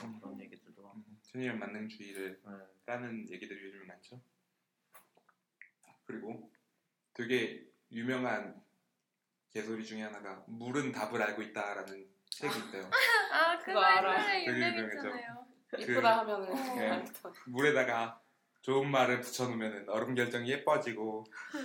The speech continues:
Speaker 1: 나쁜 말을 붙여놓으면은 얼음 결정이 못생겨진다. 뭐 이런. 그렇기 때문에 이 결론이 되게 유의미하다고 생각은 해요. 사람도 <laughs> 물이 칠십 퍼센트로 이루어졌으니까 예쁘다, 예쁘다면 예뻐진다. 이런,
Speaker 3: 어.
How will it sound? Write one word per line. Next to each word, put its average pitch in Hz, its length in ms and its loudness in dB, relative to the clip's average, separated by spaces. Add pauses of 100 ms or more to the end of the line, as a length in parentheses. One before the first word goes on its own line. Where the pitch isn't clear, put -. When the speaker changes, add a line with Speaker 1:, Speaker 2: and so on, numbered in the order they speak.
(100)
Speaker 1:
나쁜 139 280 -2
말을 123 340 2
붙여놓으면은 107 840 -10
얼음 107 220 -6
결정이 113 320 -6
못생겨진다. 117 1000 -6
뭐 110 120 -16
이런. 110 260 -14 (520)
그렇기 127 300 -4
때문에 107 520 -4
이 - 220 -6
결론이 135 400 0
되게 110 320 -4 (1600)
유의미하다고 175 680 4
생각은 170 360 0
해요. 127 420 -2
사람도 139 880 2
<laughs> 113 80 -6
물이 127 260 2
칠십 - 280 -4
퍼센트로 147 400 -4
이루어졌으니까 113 640 -4
예쁘다, 131 340 0
예쁘다면 120 440 -2
예뻐진다. 120 720 -2
이런, - 480 8
Speaker 3:
어. - 40 -6